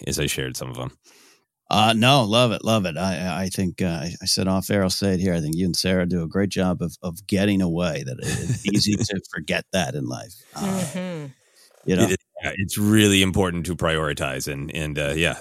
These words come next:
Speaker 1: for, for me, the, the whole vibe of Palm Springs was it does encourage you to relax. It's like it has
Speaker 2: Mm.
Speaker 1: everything beautiful about L A, uh, with less traffic and
Speaker 2: <laughs>
Speaker 1: more of a weekend vibe all the time.
Speaker 2: Oh,
Speaker 3: Mm, I
Speaker 2: that's a
Speaker 3: like it.
Speaker 2: great,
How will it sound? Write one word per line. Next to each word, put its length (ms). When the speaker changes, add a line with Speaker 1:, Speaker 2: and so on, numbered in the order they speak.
Speaker 1:
for, 320
for 160
me, 180
the, 240
the 300
whole 260
vibe 240
of 120
Palm 240
Springs 400
was 180
it 100
does 240
encourage 520
you 140
to 120
relax. 560
It's 140
like 180
it 120
has 260
Speaker 2:
Mm. 80
Speaker 1:
everything 340
beautiful 420
about 280
L 180
A, 380
uh, 260
with 200
less 380
traffic 560
and 180
Speaker 2:
<laughs> 80
Speaker 1:
more 200
of 80
a 80
weekend 480
vibe 320
all 200
the 100
time. 400
Speaker 2:
Oh, 20
Speaker 3:
Mm, 720
I 20
Speaker 2:
that's 160
a 40
Speaker 3:
like 100
it. 100
Speaker 2:
great, 300